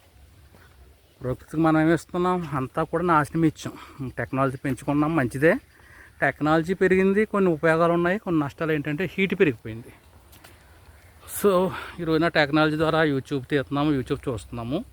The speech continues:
అదే రేంజ్లో హీట్ కూడా పెరిగిపోయింది. So, ఇదండి లైట్ హౌస్ సంబంధించినటువంటి ఏరియా. మనం ఎంటర్ అయిపోయాము. చూసారా?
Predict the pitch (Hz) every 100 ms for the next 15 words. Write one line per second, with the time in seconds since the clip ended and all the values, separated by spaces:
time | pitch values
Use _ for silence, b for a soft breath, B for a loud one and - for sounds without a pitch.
0 | - B B B B B B B - 117
1 | 123 143 156 151 185 208 B B 147 123
2 | 127 139 151 135 101 107 90 B B -
3 | - B B B B B B B B -
4 | - - 165 156 170 170 160 151 - 147
5 | 135 127 143 135 - 135 127 139 127 135
6 | 123 123 117 123 160 - - - B B
7 | B B B B - 127 123 113 135 120
8 | 131 120 127 254 B B B B - -
9 | - - - - - - - - _ -
10 | b b b b - - - - - -
11 | - - B B B B B - - -
12 | - - - - - - - - 135 143